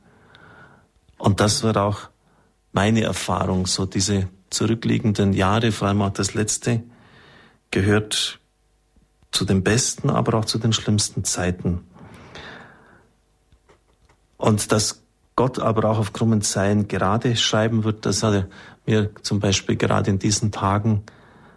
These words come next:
wo die Einweihung war, plötzlich eine Kraft wieder gegeben hat, die ich Monate und, ja, eineinhalb Jahre zuvor nicht mehr hatte. Das gehört auch zu einer Erfahrung. Das heißt, man kann sich auf Gott verlassen. Wenn man,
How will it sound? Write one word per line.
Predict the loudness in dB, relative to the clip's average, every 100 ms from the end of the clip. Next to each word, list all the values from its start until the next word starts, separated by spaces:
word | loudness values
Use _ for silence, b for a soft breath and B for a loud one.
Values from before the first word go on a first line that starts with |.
| B
wo | -4
die | -2
Einweihung | 2 2 4 4 2
war, | 2 0
plötzlich | 0 -2 -2 -2 0
eine | 0
Kraft | 0 0 0 0 -2
wieder | -2 0
gegeben | -2 -2 0 2 2
hat, | 0 0
die | -2
ich | -2 -6 -8
Monate | 0 2 2 2 0
und, | 2 0 -4 B B B B _ _ _ _
ja, | -2 0
eineinhalb | 2 2 2 0
Jahre | 0 -2
zuvor | -2 -2 0
nicht | 2 2 0
mehr | -2 0
hatte. | 0 -2
Das | -2 -2 0
gehört | 0 2
auch | 0
zu | 0 0
einer | 0
Erfahrung. | 0 -2 -4 -2 -2 -4 B B
Das | -6 0
heißt, | 0 0
man | 0
kann | 0 2
sich | 2 2
auf | 0
Gott | 0 -2
verlassen. | 0 2 2 0 -2 B B B B B B _ 0
Wenn | 4
man, | 4 4 0